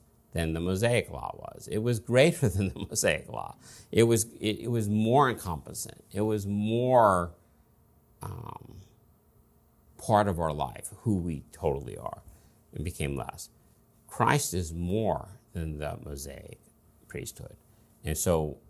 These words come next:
the law he gave is more too. Not more condemning, but more leading us to wellness and to fullness of life in Christ. "And it is not without an oath, for those who formerly became priests were made such without an oath.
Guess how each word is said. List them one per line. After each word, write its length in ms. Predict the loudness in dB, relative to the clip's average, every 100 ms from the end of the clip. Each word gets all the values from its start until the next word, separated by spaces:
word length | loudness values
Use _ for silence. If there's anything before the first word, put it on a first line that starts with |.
| _ _ _ _ _ -4
the 100 | 2
law 280 | 4 2 0
he 160 | -8
gave 300 | -14 -14 -16 -18
is 160 | -18 -18
more 220 | -18 -18
too. 140 | -20 -20 -20 _ _ _ _ _ _ _ _ _ 4
Not 220 | 4 4
more 460 | 0 2 2 0 -6 _ _ _ _ _ _ _ _ _ _ -16 -6
condemning, 720 | -6 -2 0 0 -2 -6 -12
but 200 | -14 -8
more 580 | -2 0 2 2 0 -2 -4
leading 480 | -2 -2 -4 -4
us 300 | -8 -8 -12
to 160 | -12 -14 -14 -16 -6
wellness 600 | 0 0 0 -8 -10 -10
and 120 | -10
to 80 | -14 -14 -8
fullness 400 | -8 -8 -12 -16
of 160 | -14
life 260 | -14 -14 -16
in 80 | -18 -16
Christ. 360 | -16 -18 -20 -20 -20 -20 _ _ _ -20 -20 -20 -20 _ _ _ _ -20 -20 -20 _ _ _ 6
"And 180 | 8 8
it 80 |
is 140 | 6 6
not 240 | 6 6
without 340 | 4 4 4 2
an 160 | 0
oath, 320 | 0 -2 -6
for 140 | -4 2
those 300 | 6 4 2
who 80 | -4
formerly 420 | 0 0 0 -2
became 420 | -4 -2 -2 -2
priests 380 | 0 2 2 -2
were 80 | 0
made 280 | 0 0
such 300 | 2 2 0
without 340 | -8 2 4 4
an 160 | -2
oath. 220 | -8 -10